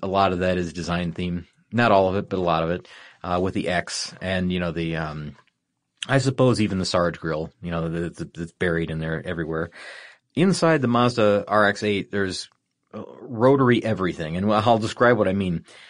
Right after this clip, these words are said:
Well, you know the, um, the rotary piston design, right? The rotor shape is kind of a, um,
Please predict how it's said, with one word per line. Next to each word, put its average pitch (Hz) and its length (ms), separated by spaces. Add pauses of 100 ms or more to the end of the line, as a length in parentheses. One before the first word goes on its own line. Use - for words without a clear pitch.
(120)
Well, 117 100
you 135 100
know 165 160
the, 110 260
um, 85 440 (300)
the 104 100
rotary 110 320
piston 95 360
design, 76 280
right? 92 160
The 101 100
rotor 113 380
shape 107 440
is 90 200
kind 98 180
of 85 100
a, 85 260 (480)
um, 82 560